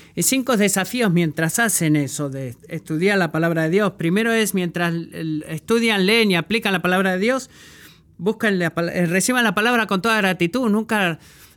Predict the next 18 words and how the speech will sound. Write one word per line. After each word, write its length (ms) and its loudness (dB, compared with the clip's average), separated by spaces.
agarren 400 0
la 80 4
Biblia 200 2
diciendo, 360 4
"Ay, 200 4
tengo 200 4
que 100 2
leer 180 6
mi 140 4
Biblia". 420 2
No, 320 2
cada 160 2
vez 140 0
que 100 -2
agarres 300 0
la 120 0
Biblia, 440 0
dis, 480 -2